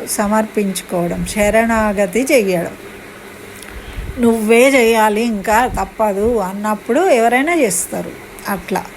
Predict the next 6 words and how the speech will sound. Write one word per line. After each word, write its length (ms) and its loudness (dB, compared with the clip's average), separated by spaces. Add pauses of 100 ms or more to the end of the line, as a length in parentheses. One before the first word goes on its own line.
(640)
అయితే 600 6
ఇప్పుడు 280 2
మరి 240 2
రేపు 280 4
శనివారం 680 2
వచ్చిందండి. 880 0